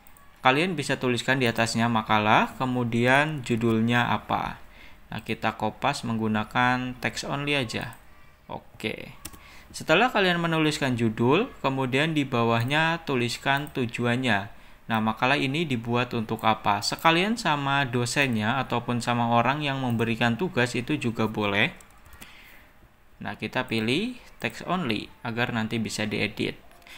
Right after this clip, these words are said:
Kalau udah, tinggal enter-enter aja. Selanjutnya kita masukkan logo kampus kita, guys.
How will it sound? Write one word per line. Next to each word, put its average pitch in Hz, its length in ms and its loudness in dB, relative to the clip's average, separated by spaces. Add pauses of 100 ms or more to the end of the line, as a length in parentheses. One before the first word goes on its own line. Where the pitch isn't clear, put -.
(140)
Kalau 165 240 4
udah, 190 160 2
tinggal 151 320 2
enter-enter 135 560 0
aja. 123 560 2 (480)
Selanjutnya 127 560 -4
kita 143 240 -2
masukkan 143 720 -2
logo 131 560 0
kampus 120 560 0
kita, 117 400 0
guys. - 400 -2